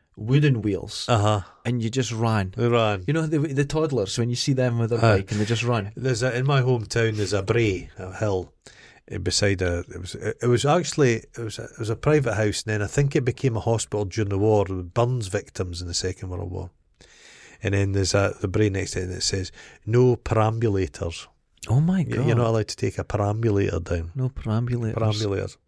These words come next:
Speaker 1: That's
Speaker 2: There's
Speaker 1: amazing.
Speaker 2: Yeah. No, I, I, and I've, there's a g-, mate of mine, John, in this building. He's, he's a, he's older than me, but he's got this pretty decent lecky bike, and he loves it.
Speaker 1: I am looking at electric bikes at
Speaker 2: 'Cause
Speaker 1: the
Speaker 2: it's a
Speaker 1: moment.
Speaker 2: heavy fucker.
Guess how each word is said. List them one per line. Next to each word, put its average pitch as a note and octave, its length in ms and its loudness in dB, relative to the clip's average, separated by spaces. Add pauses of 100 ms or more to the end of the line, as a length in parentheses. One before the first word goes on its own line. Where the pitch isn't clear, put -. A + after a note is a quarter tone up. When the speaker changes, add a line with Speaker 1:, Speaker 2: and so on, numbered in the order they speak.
(200)
Speaker 1:
That's D3+ 200 0
Speaker 2:
There's A2+ 240 4
Speaker 1:
amazing. G#2+ 480 0
Speaker 2:
Yeah. G#2+ 440 0 (300)
No, C#3+ 320 4
I, C3+ 100 6
I, B2 220 -2 (420)
and C3+ 100 -6
I've, C#3+ 220 -8 (600)
there's C3+ 200 2
a B2 60 4
g-, C3+ 180 2
mate D#3 160 4
of D3 60 2
mine, C3 180 6
John, B2 300 4
in A2 100 -2
this G#2 160 -2
building. G2+ 420 0
He's, A#2+ 380 -4
he's D3+ 340 -8
a, G#2 200 -2 (340)
he's - 300 -12
older D3 280 0
than F2 140 -2
me, F2+ 180 -4 (340)
but G2 120 -2
he's C3+ 220 2
got G#2+ 280 2
this G2 220 -2 (180)
pretty G#2 260 -6
decent - 600 -6
lecky G2+ 300 -2
bike, F#2+ 280 -4
and G#2 80 -4
he C#3 120 2
loves G#2+ 320 -2
it. - 80 -8 (300)
Speaker 1:
I C3+ 200 -6
am B2+ 260 -6
looking A#2+ 540 -6
at G2+ 80 -8
electric F#2+ 460 -8
bikes G#2 260 0
at - 80 4
Speaker 2:
'Cause G#2 80 -2
Speaker 1:
the G2+ 60 0
Speaker 2:
it's A2+ 120 4
a C#3 40 4
Speaker 1:
moment. C3+ 120 2
Speaker 2:
heavy D3 220 2
fucker. G#2 460 0